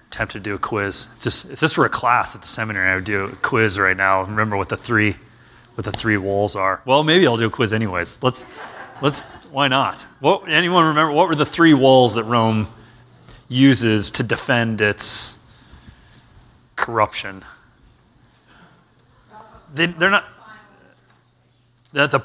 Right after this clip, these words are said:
the right, the priority of papal interpretation of the Bibles, that, that's one of them. Sorry again?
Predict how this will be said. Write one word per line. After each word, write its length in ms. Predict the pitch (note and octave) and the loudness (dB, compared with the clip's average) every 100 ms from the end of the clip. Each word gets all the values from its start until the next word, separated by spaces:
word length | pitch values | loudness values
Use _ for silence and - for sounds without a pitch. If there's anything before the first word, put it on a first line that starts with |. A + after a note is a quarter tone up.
| - | -4
the 260 | D3+ D3+ C#3+ | -18 -8 0
right, 260 | D3 D3+ | 2 2
the 120 | C3 | -4
priority 560 | A2+ - C3+ D3 E3+ D#3+ | -10 0 2 4 4 4
of 100 | C#3 | 2
papal 340 | - D3 D#3 | 2 -2 0
interpretation 680 | C3+ A#2 C#3 B2+ B2+ C3 C3+ | -2 2 0 0 0 0 0
of 40 | A2+ | -4
the 60 | |
Bibles, 560 | G#2+ A2 A#2 D3 D3+ C#3+ | -2 0 0 0 -2 0
that, 240 | A#2 A#2+ | -2 -2
that's 240 | B2 A#2+ - | -4 -4 -2
one 160 | A#2+ | -2
of 80 | A#2+ | 0
them. 280 | B2+ C3 A#2+ - _ _ - - - _ _ - - G3 G3 G3 - - - - _ - - - - _ - _ _ - - _ _ _ _ | 0 -2 -6 -12 _ _ -20 -20 -20 _ _ -20 -20 -20 -18 -18 -20 -20 -20 -20 _ -20 -20 -20 -20 _ -20 _ _ -20 -20 _ _ _ _
Sorry 240 | - C3 | 0 2
again? 260 | C#3+ E3 D#3+ | 4 0 -4